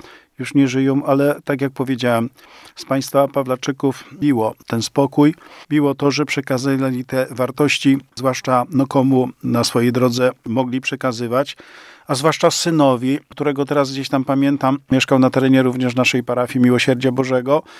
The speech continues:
Brakuje nam pana, nie ukrywam, ale też już w tym miejscu dziękuję za te wszystkie rzeczy, które, no, bez rodziców by nie było. Choćby na Zagorzenku, gdzie byłem też proboszczem,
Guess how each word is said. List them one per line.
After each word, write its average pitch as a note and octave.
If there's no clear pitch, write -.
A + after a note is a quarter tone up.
Brakuje C3
nam A#2
pana, A#2+
nie B2
ukrywam, C3
ale C3
też B2+
już B2
w -
tym C3+
miejscu C3
dziękuję C3
za A#2
te A#2+
wszystkie -
rzeczy, D#3+
które, E3
no, D#3+
bez E3+
rodziców F3+
by F3+
nie F3+
było. C3+
Choćby C3+
na C#3
Zagorzenku, C3+
gdzie B2
byłem B2
też B2+
proboszczem, B2